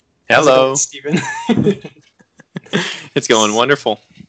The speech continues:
Speaker 2: That's great. And I, we have, we're continuously upgrading our technological situation.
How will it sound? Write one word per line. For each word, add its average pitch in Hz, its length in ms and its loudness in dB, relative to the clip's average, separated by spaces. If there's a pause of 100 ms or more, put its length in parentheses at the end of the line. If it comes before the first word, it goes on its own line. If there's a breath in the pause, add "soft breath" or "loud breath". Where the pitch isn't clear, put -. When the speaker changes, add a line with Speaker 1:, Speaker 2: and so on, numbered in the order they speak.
(580)
Speaker 2:
That's 156 520 -6
great. 160 420 -4
And 165 120 -6
I, 165 360 -10
we 175 260 -4
have, 165 340 -2
we're 156 300 -10
continuously 190 920 -8
upgrading 147 540 -8
our 127 180 -10
technological 139 840 -14
situation. 147 760 -16